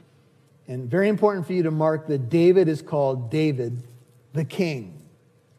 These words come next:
because what Matthew is trying to establish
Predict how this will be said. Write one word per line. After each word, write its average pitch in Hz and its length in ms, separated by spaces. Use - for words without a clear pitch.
because 139 260
what 139 160
Matthew 160 400
is 175 100
trying 180 280
to 165 100
establish 170 960